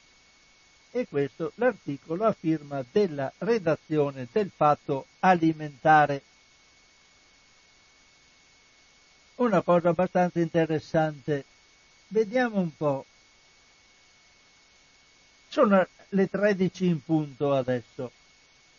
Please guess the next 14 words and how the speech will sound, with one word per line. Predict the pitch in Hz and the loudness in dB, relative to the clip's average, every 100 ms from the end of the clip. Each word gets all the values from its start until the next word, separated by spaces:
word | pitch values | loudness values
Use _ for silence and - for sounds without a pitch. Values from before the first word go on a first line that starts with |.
| _ _ | _ _
Allora, | 226 190 135 135 156 | -8 -8 -10 -10 -10
andiamo | 170 214 165 | -4 -4 -2
a | 151 | -6
vedere | 185 175 190 156 151 | -8 -8 -6 -4 -6
qualcosa. | 202 202 175 220 202 | -6 -8 -4 -4 -4
Volevo | 190 202 208 165 156 | -8 -8 -4 -4 -6
trovarvi | 160 202 202 170 156 139 175 | -8 -6 -2 0 0 0 -4
un | 196 165 | -2 -4
articolo | 151 143 - 160 151 151 151 180 _ _ _ _ _ | -8 -10 -2 -2 -2 -4 -4 -4 _ _ _ _ _
che | - 208 | -4 -2
mi | 190 | -2
interessa. | 180 - 202 180 - | -4 -2 -2 -2 -2
Eccolo | 190 170 139 131 | -2 -2 -6 -8
qua. | - | -18